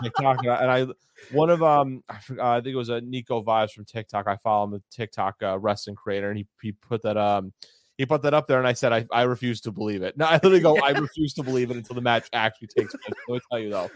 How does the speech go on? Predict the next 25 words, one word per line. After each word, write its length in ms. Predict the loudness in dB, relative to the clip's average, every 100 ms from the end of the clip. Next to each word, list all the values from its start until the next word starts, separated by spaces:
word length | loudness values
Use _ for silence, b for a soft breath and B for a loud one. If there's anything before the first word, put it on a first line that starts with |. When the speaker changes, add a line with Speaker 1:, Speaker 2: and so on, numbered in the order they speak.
| -8
Speaker 2:
I 140 | -2 0
refuse 640 | 0 -2 -10 -10 -10 -10
to 100 | -12
believe 500 | -6 -4 -4 -4 -6 -8
this 200 | -8 -10
until 360 | -14 -10 -6
I 180 | -4 -6
see 380 | -8 -16 -14 -10
it. 220 | -10 -12 _ _ _ -6
Oh 220 | 2 2
my 240 | 2 -4 -4
God, 320 | 0 0 0 -2
and 180 | 0
it's 220 | 0 -4 -8
against 380 | -6 -6 -6
Sheamus. 920 | -14 -14 -8 -6 -6 -8 -8 -16 -20 _ _ _ _ _ _ _ _ -18
Speaker 1:
That's 100 | -8
gonna 80 | -6
Speaker 2:
Walter 340 | -4 -4 -4
Speaker 1:
be 60 | -4
Speaker 2:
and 120 | -8
Sheamus. 760 | -12 -8 -8 -6 -8 -10 -20 -16
Speaker 1:
Do 80 | -6
you 120 | -4
know, 400 | -2 -2 -4 -8